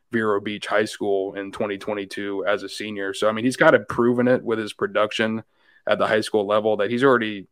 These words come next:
got a lot of these technical aspects as a receiver down. And he's still got some refining to do, honing in on, on certain things. And like you said, gaining weight. Haven't really seen him much as a blocker yet. So that'll be an aspect to watch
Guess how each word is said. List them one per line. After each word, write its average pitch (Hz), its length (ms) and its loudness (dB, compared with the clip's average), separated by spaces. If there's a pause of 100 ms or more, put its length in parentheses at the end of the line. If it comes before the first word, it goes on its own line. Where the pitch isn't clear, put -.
got 113 180 4
a 113 60 2
lot 110 220 2
of 107 60 -6
these 104 140 -12
technical 107 480 -2
aspects 101 600 -2
as 104 100 -6
a 98 60 -8
receiver 98 680 -10 (440)
down. 98 420 -2
And 104 160 -4
he's 110 100 -6
still 135 160 6
got 120 220 6
some 110 400 -4
refining 113 540 0
to 110 100 -6
do, 110 400 -6
honing 113 320 -4
in 110 160 -4
on, 107 160 -4
on 107 160 -6
certain 107 300 -2
things. 107 340 -4
And 101 240 -8 (160)
like 110 180 -4
you 110 80 -10
said, 101 360 -4
gaining 113 340 -6
weight. 107 380 -2 (400)
Haven't 127 220 6
really 113 200 2
seen 113 220 -6
him 110 120 0
much 107 420 -2
as 110 180 2
a 107 60 -6
blocker 101 360 0
yet. 101 300 -4
So - 80 -4
that'll 107 240 0
be 104 220 -8
an 101 120 -10
aspect 104 540 -4
to 104 80 -6
watch 101 540 -2